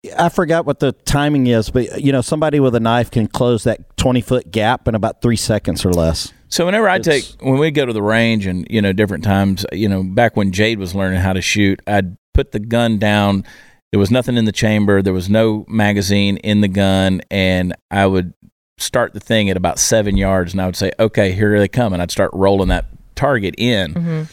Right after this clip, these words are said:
Speaker 2: towards her. And I said, "This is moving a lot slower, but I need you to
Speaker 3: Act
Speaker 2: put
Speaker 3: like
Speaker 2: this
Speaker 3: it's
Speaker 2: thing,
Speaker 3: real
Speaker 2: put
Speaker 3: time.
Speaker 2: this thing back together
Speaker 3: Yeah.
Speaker 2: and, and get your shot off
Speaker 3: Yeah.
Speaker 2: before this person gets here."
Speaker 3: Yeah.
Speaker 2: And that's moving a lot slower than an actual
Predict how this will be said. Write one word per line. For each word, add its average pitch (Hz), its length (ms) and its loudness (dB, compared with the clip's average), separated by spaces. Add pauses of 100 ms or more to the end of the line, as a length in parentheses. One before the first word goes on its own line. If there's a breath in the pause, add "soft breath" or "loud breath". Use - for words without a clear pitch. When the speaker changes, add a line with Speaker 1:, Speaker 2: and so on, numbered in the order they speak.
(180)
Speaker 2:
towards 127 300 0
her. 85 260 -10
And 107 100 -4
I 107 40 0
said, 104 180 0
"This 117 180 2
is 120 60 0
moving 120 240 0
a 107 40 2
lot 107 220 0
slower, 127 420 2 (240 loud breath)
but 107 100 2
I 120 60 2
need 123 180 0
you 110 180 2
to 90 60 -10 (640)
Speaker 3:
Act 196 120 -2
Speaker 2:
put 196 100 0
Speaker 3:
like 151 80 0
Speaker 2:
this 139 80 -2
Speaker 3:
it's 185 60 -4
Speaker 2:
thing, 135 140 0
Speaker 3:
real 202 180 -2
Speaker 2:
put - 140 0
Speaker 3:
time. 170 80 -4
Speaker 2:
this 156 120 0
thing 139 220 -2
back 123 200 0
together 117 380 2
Speaker 3:
Yeah. 101 160 2
Speaker 2:
and, 104 400 0
and 107 240 0
get 104 200 -2
your 101 80 2
shot 135 280 2
off 82 260 -4
Speaker 3:
Yeah. 165 120 -2
Speaker 2:
before 107 240 0
this 104 120 2
person 95 280 -2
gets 120 220 0
here." 85 160 -4
Speaker 3:
Yeah. 151 180 -4 (440 loud breath)
Speaker 2:
And 107 160 0
that's 143 180 0
moving 117 200 0
a 95 60 0
lot 127 240 2
slower 101 320 0
than 95 120 -2
an 95 100 -2
actual 92 500 -2